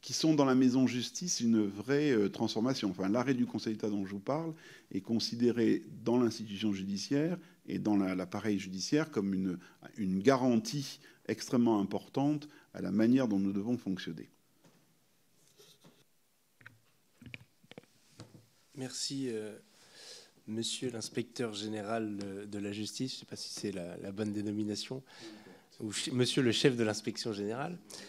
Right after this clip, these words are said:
Speaker 2: Euh, j'ai juste, euh, est-ce que vous pourriez, euh, compléter sur les aspects de l'organisation de, de l'inspection ? Euh,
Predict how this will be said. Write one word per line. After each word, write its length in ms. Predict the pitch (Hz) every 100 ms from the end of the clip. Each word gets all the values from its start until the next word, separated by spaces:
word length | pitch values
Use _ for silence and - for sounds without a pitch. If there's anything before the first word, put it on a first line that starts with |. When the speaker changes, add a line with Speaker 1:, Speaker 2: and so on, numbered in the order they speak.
| - - _ _ _ 120
Speaker 2:
Euh, 680 | 120 117 120 117 117 113 139 - -
j'ai 240 | 131 131 127
juste, 320 | 143 175 151
euh, 260 | 131 123 -
est-ce 180 | 135 -
que 80 |
vous 100 | 196
pourriez, 440 | 160 139 139 147 147
euh, 160 | 123 113 _ _ _ -
compléter 800 | 151 147 151 147 - 165 175 175
sur 160 | - 131
les 120 | 123
aspects 260 | 123 - 139
de 220 | 127 117
l'organisation 720 | 117 120 120 117 113 - 127
de, 480 | 117 104 101 101 - -
de 60 |
l'inspection ? 720 | 113 110 - 110 - 151 165 -
Euh, 420 | 113 107 107 107